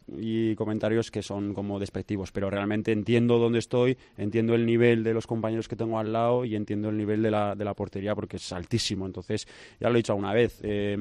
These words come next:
yo me centro en, eh, esta temporada, mostrar que puedo ir y prepararme. Si, si sé que hago eso, y me quedo tranquilo conmigo mismo y si voy, eh, a aportar desde, desde donde me toca. Pero al final la portería de España tiene grandísimos porteros, eh,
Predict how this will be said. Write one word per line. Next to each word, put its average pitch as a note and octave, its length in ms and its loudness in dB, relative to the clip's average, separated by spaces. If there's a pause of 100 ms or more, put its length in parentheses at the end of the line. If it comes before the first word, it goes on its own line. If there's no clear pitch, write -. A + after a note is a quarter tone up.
(400)
yo A2 200 -2
me A2+ 100 0
centro A#2 360 0
en, A2 340 2 (320)
eh, - 240 -10
esta A2+ 160 -6
temporada, C3+ 640 2 (160)
mostrar A#2 400 -2
que A#2+ 100 0
puedo A2+ 240 2
ir D#3 300 2 (560)
y A2 140 0
prepararme. G#2+ 600 0
Si, A2 280 -4
si A2+ 160 -6
sé A#2 160 -4
que B2+ 80 0
hago B2 240 4
eso, C3+ 260 -2
y A2 120 -4
me A2 120 -2
quedo A2 120 -2
tranquilo G#2+ 280 -4
conmigo G#2 300 -2
mismo C#3+ 480 -2
y F#2+ 500 -4
si - 160 -8
voy, G2 320 -2
eh, F#2 400 -4
a F2 140 -6
aportar F#2+ 460 -4
desde, G2 320 -2
desde G2 180 -4
donde G2+ 80 0
me F#2+ 80 -4
toca. G2 260 -2
Pero G2 260 -2 (500)
al F#2+ 80 -6
final A2+ 200 2
la A#2 80 4
portería A#2 260 2
de A#2 40 2
España A2+ 300 -2
tiene A2+ 200 0
grandísimos A2+ 500 2
porteros, A#2+ 600 0
eh, G2 240 -4